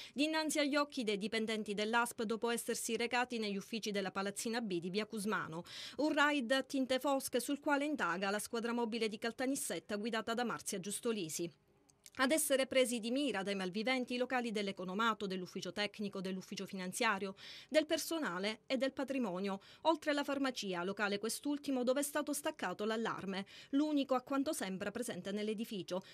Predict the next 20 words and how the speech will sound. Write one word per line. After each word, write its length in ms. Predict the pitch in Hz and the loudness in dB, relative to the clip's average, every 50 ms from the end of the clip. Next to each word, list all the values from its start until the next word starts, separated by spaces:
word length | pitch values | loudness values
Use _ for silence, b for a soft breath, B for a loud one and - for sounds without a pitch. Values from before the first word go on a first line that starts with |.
| B B | B B
Da 140 | 262 302 302 | 2 2 2
qui 240 | - - 320 294 240 | 4 4 4 4 4
l'ipotesi 680 | 277 277 - 240 240 262 254 269 277 - - 269 - | 2 2 4 4 2 4 4 2 0 2 0 -2 -2
che 140 | - 240 - | -2 -6 -4
chi 100 | - 240 | -2 -2
si 140 | - 262 | 2 2
è 20 | 254 | 2
introdotto 560 | 254 247 254 247 254 240 285 285 285 - 240 | 2 2 2 0 2 2 2 0 0 -2 -2
nella 220 | 202 196 190 190 | -2 0 0 0
palazzina 540 | - 220 226 240 262 - - 208 196 196 196 | 0 0 -2 -2 -2 -4 -4 -4 -2 -4 -2
conosca 360 | - 247 269 269 - - 294 | -2 -2 -2 -2 -2 -2 -4
bene 260 | 240 202 202 196 202 202 | -2 0 0 0 0 -2
gli 60 | 208 | -2
uffici, 500 | 233 - - - 190 170 170 - 190 190 B B B B | -4 -8 -6 -6 -6 -4 -4 -4 -6 -6 B B B B
ipotesi 580 | B 330 311 - 208 202 185 - 226 220 262 247 | B 2 4 4 2 0 2 0 0 0 0 0
che 100 | - 262 | 0 0
sarà 200 | - 277 254 262 240 | 0 2 0 0 2
vagliata 440 | 254 311 285 226 160 180 - 202 | 2 0 0 0 -2 -2 -2 -2
dagli 200 | 196 214 214 214 | 0 0 0 2
investigatori. 840 | 240 247 233 240 - - 269 247 269 254 - 196 170 170 175 180 190 | 2 2 2 0 -2 0 0 0 0 0 0 -2 -2 0 -2 -2 -4